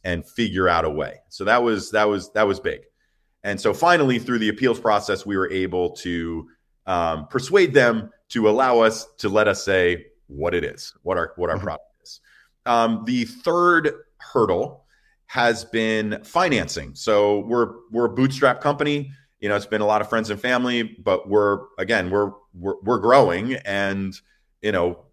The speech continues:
Speaker 1: just affording inventory and marketing, you know, it's expensive to do this. And you burn a lot of gas. When the airplane's taking off, that's when you burn the most gas. And it's been,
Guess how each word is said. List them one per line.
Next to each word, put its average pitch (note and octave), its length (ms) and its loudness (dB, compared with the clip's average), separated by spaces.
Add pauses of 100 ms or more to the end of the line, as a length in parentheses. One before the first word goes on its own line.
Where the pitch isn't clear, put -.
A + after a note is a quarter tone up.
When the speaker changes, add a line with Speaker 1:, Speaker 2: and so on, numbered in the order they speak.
(120)
Speaker 1:
just A#2+ 280 0
affording A2+ 420 0
inventory G#2+ 800 -2
and F#2 160 -6
marketing, A2 600 0 (120)
you G2+ 140 -6
know, F#2+ 180 0
it's - 500 -6
expensive - 580 -2
to F#2+ 80 -10
do C3 140 0
this. E2+ 320 -8 (280)
And G#2 100 -6
you G#2 80 -4
burn A#2+ 220 2
a A#2+ 40 4
lot A#2+ 140 4
of A2 80 2
gas. A#2 320 2
When F#2+ 100 -4
the F#2 160 -4
airplane's A2+ 380 0
taking A2+ 260 -2
off, A#2+ 220 0
that's F#2 180 -4
when G2 120 -6
you F2+ 80 -4
burn F#2+ 220 -2
the G#2 60 -4
most G#2 220 -4
gas. G2+ 440 -2 (460)
And G#2 480 0
it's A2+ 180 -6
been, G#2+ 760 -2